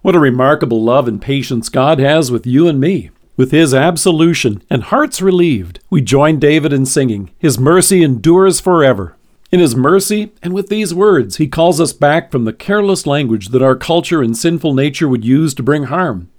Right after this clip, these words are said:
and points us instead to the soothing good news of His mercy and forgiveness which we can share.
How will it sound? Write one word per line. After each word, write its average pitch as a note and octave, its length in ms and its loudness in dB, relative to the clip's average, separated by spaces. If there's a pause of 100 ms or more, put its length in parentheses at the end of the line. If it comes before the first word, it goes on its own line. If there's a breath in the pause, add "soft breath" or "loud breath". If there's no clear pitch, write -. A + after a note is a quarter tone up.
(120)
and C#3+ 120 -4
points D#3+ 300 0
us C#3 140 -4
instead E3+ 420 0
to C3+ 80 -2
the A#2+ 160 -2
soothing F#3+ 460 -2
good F#3+ 240 0
news G2+ 420 -4
of F#2 120 -14
His A#2+ 200 0
mercy D3+ 400 2
and D3+ 100 -4
forgiveness D3 600 -2
which - 280 -6
we C#3 160 0
can C#3 140 -2
share. F2+ 420 -4